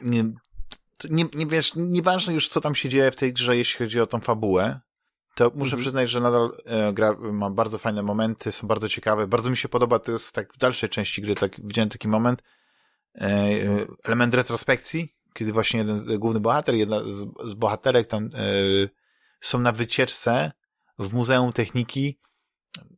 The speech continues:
Speaker 1: Nie, to tego odbieram
Speaker 2: Mhm.
Speaker 1: i masz właśnie, e, uwielbiam to, muzeum, em, czy, czy technologię, e, do podboju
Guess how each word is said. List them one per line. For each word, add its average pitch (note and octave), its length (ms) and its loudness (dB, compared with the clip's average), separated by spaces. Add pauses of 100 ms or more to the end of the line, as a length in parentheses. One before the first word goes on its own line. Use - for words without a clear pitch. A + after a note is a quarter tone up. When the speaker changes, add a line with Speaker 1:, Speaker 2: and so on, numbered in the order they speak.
(140)
Speaker 1:
Nie, A2+ 160 -4
to - 100 -12
tego G#2 340 -2
odbieram A2 360 2
Speaker 2:
Mhm. A2 200 0
Speaker 1:
i A#2+ 60 -6
masz A#2 280 2
właśnie, G#2+ 500 0 (280)
e, G2+ 40 -2 (1200)
uwielbiam A2+ 600 0
to, A2+ 260 2 (560)
muzeum, B2+ 640 4 (380)
em, G2+ 560 -2 (280)
czy, G2+ 340 0
czy G2+ 240 -2 (340)
technologię, A#2 800 2 (680)
e, G#2+ 40 2 (600)
do A2+ 300 2
podboju A2+ 840 2